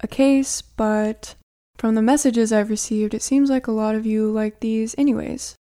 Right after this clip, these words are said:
This is four stories, and they all have to do with kidnappings or very close potential kidnappings. So let's get into it. This first story is titled,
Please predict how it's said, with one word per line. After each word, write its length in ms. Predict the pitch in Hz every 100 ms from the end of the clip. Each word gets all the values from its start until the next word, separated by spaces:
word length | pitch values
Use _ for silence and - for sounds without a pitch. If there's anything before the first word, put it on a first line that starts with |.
| _ _ _ _ -
This 240 | 226 220
is 360 | 226 220 220 214
four 360 | - 220 226 277
stories, 580 | - 220 220 240 254
and 180 | - 220
they 100 | 214
all 240 | 220 226 226
have 200 | 226 -
to 120 | 226
do 260 | 220 214 214
with 420 | 208 208 214 - _
kidnappings 760 | - 247 240 233 240 247 254 - -
or 640 | 214 208 208 208 208 208 -
very 340 | 233 240 233
close 580 | - - 208 208 208 -
potential 500 | - 208 202 196 202
kidnappings. 840 | - 202 226 233 - 240 262 - - _ _ _ _ _ _ -
So 380 | - 220 214 214
let's 200 | 214 -
get 120 | 254
into 240 | 240 220
it. 200 | - - _ _ _ _ _ _ _ _ _ _ _ _ _ _ _ -
This 220 | 247 240
first 320 | - 247 247
story 440 | - 220 214 214 233
is 180 | 214 -
titled, 600 | 220 214 214 214 214